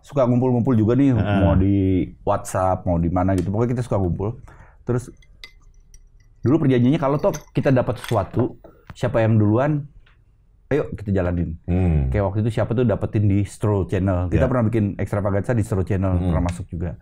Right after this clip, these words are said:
Speaker 1: Terus, hmm, gua kebetulan waktu itu dapet partner, "Tar, bikinin gua film."
Speaker 2: Hmm.
Speaker 1: "Oke, mau film apa?" Dia ngomong sini, "Gua mau Extravaganza."
Speaker 2: Hmm.
Speaker 1: "Keren.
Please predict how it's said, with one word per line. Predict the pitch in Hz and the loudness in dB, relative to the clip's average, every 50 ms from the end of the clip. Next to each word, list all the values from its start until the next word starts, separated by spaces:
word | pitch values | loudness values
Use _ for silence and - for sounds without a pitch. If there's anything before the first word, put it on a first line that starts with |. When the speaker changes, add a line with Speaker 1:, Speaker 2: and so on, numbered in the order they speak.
| - - - - - - - - - - - - | -20 -20 -20 -20 -20 -20 -20 -20 -20 -20 -16 -10
Speaker 1:
Terus, | - 95 98 101 101 107 107 - - - - - - - - - _ _ _ _ _ _ - _ - | -6 -2 0 0 0 0 0 -2 -6 -14 -20 -20 -20 -20 -20 -20 _ _ _ _ _ _ -20 _ -8
hmm, | 101 95 90 90 87 85 82 85 87 85 | -6 -4 -4 -2 -2 -2 -2 -4 -4 -2
gua | 85 107 123 110 | 0 0 0 0
kebetulan | 113 107 104 - 113 117 120 117 | 0 -2 -2 0 0 0 2 0
waktu | 107 101 - 107 | 0 0 -2 -2
itu | 113 113 | -2 -2
dapet | 101 85 92 - | -2 -2 -4 -4
partner, | - 92 87 90 101 110 110 110 - | -4 -4 -2 -2 -2 -2 -2 -2 -4
"Tar, | - 170 165 147 - - - _ _ - - _ _ | -2 -2 -2 -2 -2 -6 -10 _ _ -20 -20 _ _
bikinin | - - 110 - 117 110 110 | -4 -2 0 2 2 2 2
gua | 101 107 101 | 2 2 2
film." | 123 117 143 151 135 110 - - - _ | 0 0 0 0 0 -2 -6 -10 -10 _
Speaker 2:
Hmm. | - 90 95 92 87 82 78 71 65 64 58 - | -4 -2 0 0 2 2 0 0 0 -2 -4 -4
Speaker 1:
"Oke, | - 175 190 - 208 196 185 165 - - _ - | -2 -2 -2 0 0 -2 -2 -4 -8 -14 _ -4
mau | 123 120 | -4 -2
film | 110 120 117 117 | 0 2 2 2
apa?" | 123 147 147 - 143 | 2 0 0 -2 0
Dia | 120 127 151 180 185 | 2 2 2 2 2
ngomong | 208 233 233 240 226 | 2 2 2 0 0
sini, | - - 190 175 170 - - - - - - _ _ | -2 -4 -4 -6 -6 -12 -18 -20 -20 -20 -20 _ _
"Gua | - 107 113 110 | -2 0 2 2
mau | 104 107 110 | 2 2 0
Extravaganza." | 95 107 - - 98 92 - 87 67 - 87 80 73 - - 76 - - - - _ | -2 -4 -4 -4 -4 -2 -2 -2 -2 -2 -2 -2 -4 -6 -10 -12 -12 -14 -16 -12 _
Speaker 2:
Hmm. | - 87 90 87 87 85 80 78 73 69 67 65 | -2 0 0 2 2 2 2 2 2 0 0 0
Speaker 1:
"Keren. | 62 - 85 82 76 76 76 71 | -2 -2 -2 -4 -4 -6 -8 -10